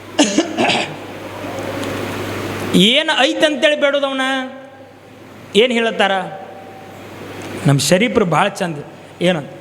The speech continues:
"ನೀನ ಅನಾದಿ, ನಾನೇನು ಬೇಡಲಿ ಶಂಭುಲಿಂಗ" ಅಂದ್ರ. ನೀನ ಅನಾದಿ ಅದಿ. ಅನಾದಿ ಅಂದ್ರೆ ಏನು ಗೊತ್ತನ್ರಿ?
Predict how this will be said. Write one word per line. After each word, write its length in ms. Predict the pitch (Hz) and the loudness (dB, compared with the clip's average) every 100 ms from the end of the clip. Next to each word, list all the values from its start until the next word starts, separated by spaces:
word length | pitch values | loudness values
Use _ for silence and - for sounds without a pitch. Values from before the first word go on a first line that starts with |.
| - - - - | -16 -16 -8 0
"ನೀನ 340 | 165 208 240 277 311 330 | 4 4 4 4 2 2
ಅನಾದಿ, 680 | 277 269 277 285 233 196 247 - - - - - | 2 2 2 0 -2 -4 -6 -10 -20 -20 -20 -2
ನಾನೇನು 640 | 180 214 269 302 349 339 | 2 2 4 2 2 0
ಬೇಡಲಿ 560 | 302 302 294 285 269 262 | 2 4 4 0 -2 -6
ಶಂಭುಲಿಂಗ" 680 | - 247 240 240 240 240 220 | -4 -4 -2 0 0 0 2
ಅಂದ್ರ. 300 | 220 247 214 143 - - - - - - - - - - | 0 -2 -4 -6 -12 -20 -20 -20 -20 -20 -20 -20 -8 4
ನೀನ 260 | 202 285 320 320 | 4 6 4 4
ಅನಾದಿ 400 | 302 320 311 320 | 4 2 2 0
ಅದಿ. 260 | 311 294 214 - - - - - - | 2 -2 -2 -8 -20 -20 -20 -20 -2
ಅನಾದಿ 400 | 208 285 311 311 | 2 4 4 2
ಅಂದ್ರೆ 260 | 311 311 302 | 2 2 2
ಏನು 140 | 311 | 2
ಗೊತ್ತನ್ರಿ? 460 | 311 311 302 330 | 0 2 0 0